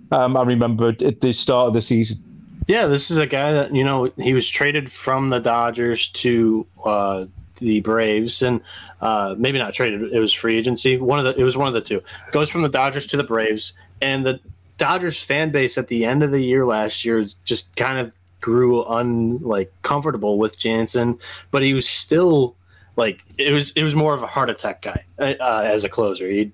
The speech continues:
Speaker 2: he'd get a bit, uh, runner on based on, like, a walk or a hit and get him in the scoring position, but he'd still get that save. So I was, like, looking at it, this is a guy that's gonna be coming into the season with some attitude. He did have, uh, an injury that he's been out for with the last, uh, two weeks or so, and I actually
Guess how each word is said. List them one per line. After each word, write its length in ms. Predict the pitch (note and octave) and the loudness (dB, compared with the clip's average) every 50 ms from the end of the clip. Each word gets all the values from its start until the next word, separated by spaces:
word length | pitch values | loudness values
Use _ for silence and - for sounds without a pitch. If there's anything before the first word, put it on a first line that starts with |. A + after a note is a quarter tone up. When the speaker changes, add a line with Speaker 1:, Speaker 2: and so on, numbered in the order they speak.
| - | -8
Speaker 2:
he'd 260 | - A2 A#2 G#2+ - | -4 -2 -2 -2 -2
get 140 | - C3 A#2 | -2 -2 -2
a 40 | G#2+ | -2
bit, 200 | - - B2 - | 0 -2 -2 0
uh, 180 | A#2 G#2+ G#2 G2+ | 0 -2 0 0
runner 260 | A2 A2+ A2 A2 G#2+ | 0 0 0 0 -2
on 280 | G#2+ G#2+ A2 G#2+ A2 | -2 -2 -2 -2 -4
based 260 | G2 G#2+ G#2 F#2+ - A2 | -2 -2 -4 -2 -2 -4
on, 100 | G2+ G2 | -4 -4
like, 180 | F#2+ F#2 F#2 F#2 | -4 -6 -4 -4
a 80 | F#2 | -4
walk 420 | F2+ F#2 G2+ G#2 G#2 G#2+ G#2+ - - | -2 0 0 0 0 0 -2 -4 -6
or 200 | G2 G2 F#2+ - - - - - - | -6 -6 -6 -6 -12 -18 -16 -8 -4
a 100 | G#2 G2+ | -4 -2
hit 300 | A2 A#2+ B2+ B2 - _ - - - - - | 0 0 -2 -2 -4 _ -20 -20 -18 -6 -4
and 500 | A#2+ A#2 A#2 A2+ A2+ G#2+ G#2+ G#2 G2 - _ | -2 -2 0 0 -2 -2 -2 -4 -6 -8 _
get 160 | - A#2+ A2 | -4 -2 0
him 80 | A2+ A2+ | 0 0
in 100 | A2 G#2+ | 0 0
the 60 | G#2+ | 0
scoring 300 | - - - A#2 A#2 A2+ | -2 0 0 0 0 2
position, 360 | G#2+ A2+ A2+ A#2 A2+ - B2+ | 2 0 0 0 0 0 0
but 120 | A2 A2+ A2 | 0 2 0
he'd 120 | A2 G#2+ | 0 0
still 220 | - - - C3 A#2 | 0 -2 -2 0 0
get 140 | A#2+ G#2+ | 0 -2
that 180 | - G#2+ G2+ - | -2 -4 -6 -2
save. 240 | - C3+ A2+ G#2 - | -2 -2 -2 -2 -2
So 140 | - C3+ C3 | -2 0 0
I 80 | C#3+ | 0
was, 100 | D#3 D3+ | 0 0
like, 180 | - D3 B2+ - | -2 -2 -2 0
looking 240 | D3 D3+ D3+ D#3 C3+ | -2 -2 0 0 0
at 140 | B2+ B2+ | 2 2
it, 140 | C3 B2+ - _ - - - - | 2 2 0 _ -18 -20 -14 -4
this 180 | - C#3 C3+ - | -2 -2 0 0
is 80 | D3+ C#3+ | 0 0
a 40 | |
guy 180 | C3+ C3+ A2+ A2+ | 0 0 0 0
that's 160 | A2+ A2 - | -2 -2 -2
gonna 140 | - A2+ G#2 | -2 -2 0
be 100 | G#2+ G#2 | 0 -2
coming 260 | - - A2+ A2+ A2 | -2 -2 -2 0 0
into 200 | G#2+ A2 A2+ A2+ | 0 0 0 0
the 80 | A2 A2+ | 0 -2
season 320 | - - A2+ G#2+ G#2+ A2 | -2 0 0 0 2 2
with 160 | G#2+ G#2 - | 0 0 -2
some 120 | - A2 G#2 | -2 -2 -2
attitude. 540 | G#2+ A2+ A#2 B2 A#2+ - C3+ C3 C3 C3 C3 _ - - - - | 0 -2 -2 -4 -2 0 2 2 2 2 -2 _ -20 -20 -14 -4
He 120 | - C3 C3+ | -2 -2 0
did 360 | C3+ - E3 G3+ B3 G#3+ - _ _ _ _ - | 2 2 2 2 2 0 -4 _ _ _ _ -8
have, 340 | G#2+ A#2+ D3+ E3+ E3 D3 C#3 - _ _ - - | -4 -2 -2 -2 -2 -4 -8 -14 _ _ -4 -2
uh, 320 | B2 A#2 A2 G#2+ G#2 G2+ | 0 0 0 0 -2 -2
an 140 | G#2 G#2+ A2+ | -2 -2 0
injury 460 | A#2+ C3+ F3 G#3 G3+ C#3 F2+ E2+ - _ - | 0 0 0 0 -2 -2 -4 -4 -10 _ -8
that 160 | B2 A#2+ A#2+ A#2 | -2 0 0 0
he's 140 | A#2 A2 | 0 -2
been 160 | - B2+ A#2 A2+ | -2 -2 -2 0
out 220 | A#2 B2 G#2+ - | 0 -2 -4 -4
for 220 | - A#2+ A#2 A2+ A2 | -2 0 0 2 2
with 140 | A2 G#2+ - | 0 0 0
the 80 | A2+ | 0
last, 460 | A2 A2 A2 G#2+ - - - - - | 0 0 0 -2 -2 -6 -10 -6 -2
uh, 180 | G#2+ G#2 G2+ F#2+ - | -2 0 0 -2 -4
two 180 | - - A#2 | -2 -2 0
weeks 240 | G#2+ A2+ A2+ - - | 2 2 0 0 0
or 80 | A#2+ A2 | -2 -2
so, 300 | - - A#2+ A2+ A2 A2+ | 0 0 2 2 2 0
and 80 | A2+ | 0
I 100 | A2+ B2 | 0 0
actually 360 | B2+ B2+ B2+ - - G#2+ G#2+ | 0 -2 -2 -4 -6 -8 -8